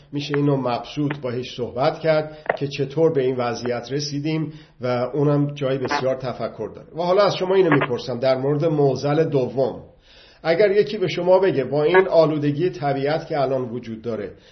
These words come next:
با این آلایش طبیعت و محیط زیستی که الان، اه، وجود داره، که داره، اه، آثارش هرچه به صورت شتابگیر بیشتر و بیشتر می‌شه،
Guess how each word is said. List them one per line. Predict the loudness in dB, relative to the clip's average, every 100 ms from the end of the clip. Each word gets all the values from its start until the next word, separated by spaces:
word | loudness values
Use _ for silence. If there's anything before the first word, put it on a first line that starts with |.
| _ -4
با | 2
این | 2 2
آلایش | 4 4 4 2 0 -2
طبیعت | 0 2 2 2 0 -2 -2 -2
و | -2
محیط | -2 -4 -6
زیستی | -8 -6 -8 -6 -6
که | -2 -2
الان، | 0 0 0 -2 -10 -20 -12
اه، | -2 0 0
وجود | -6 -6 -8 -8 -8
داره، | -2 -2 -2
که | -4 -8
داره، | -4 -2 2 2 0 -2 -18 -20 -8
اه، | -4 -2 -2
آثارش | -2 -4 -2 0 0 0 -4 -10
هرچه | -4 -2 -2 -6
به | -8
صورت | -8 -2 -2 -2 -6
شتابگیر | -2 -4 0 2 2 0 -4 -2 -2
بیشتر | -2 -8 -4 -2 -2
و |
بیشتر | -6 -10 -6 -6 -6
می‌شه، | -8 -2 0 0